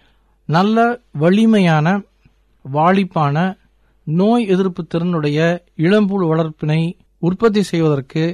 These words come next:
ஏதுவாக இருக்கும். இரண்டாவது பகுதியாக வளர்ந்த புழுக்களை வறுப்பது. இதுவரை நாம் இலைகளை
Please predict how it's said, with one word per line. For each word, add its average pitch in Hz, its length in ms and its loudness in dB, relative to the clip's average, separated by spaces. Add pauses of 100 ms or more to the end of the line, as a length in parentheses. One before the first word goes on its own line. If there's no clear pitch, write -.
(100)
ஏதுவாக 147 440 0
இருக்கும். 107 320 -18 (640)
இரண்டாவது 220 540 2
பகுதியாக 156 580 -2 (760)
வளர்ந்த 214 480 2
புழுக்களை 165 420 -2
வறுப்பது. 123 380 -6 (420)
இதுவரை 220 420 0
நாம் 170 280 0 (500)
இலைகளை 208 600 2